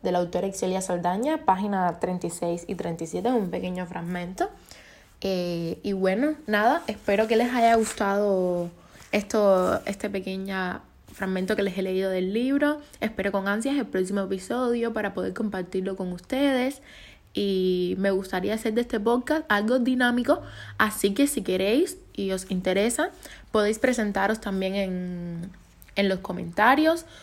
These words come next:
podéis dejarme su nombre por aquí, también del país del que sois si os apetece, y por supuesto dejadme, eh, escrito de qué os interesaría que hiciéramos, eh, el podcast siguiente.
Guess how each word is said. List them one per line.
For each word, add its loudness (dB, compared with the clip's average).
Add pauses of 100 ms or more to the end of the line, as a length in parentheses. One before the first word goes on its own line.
(180)
podéis 0
dejarme -2
su -6
nombre -4
por -4
aquí, 2 (960)
también 2
del 4
país 4
del 4
que -2
sois 2
si 0
os 2
apetece, 4
y 2
por -2
supuesto 0
dejadme, 2 (160)
eh, 0 (280)
escrito 2 (380)
de 0
qué 6
os 2
interesaría 2 (100)
que 0
hiciéramos, 0
eh, -2
el 0
podcast 0
siguiente. 0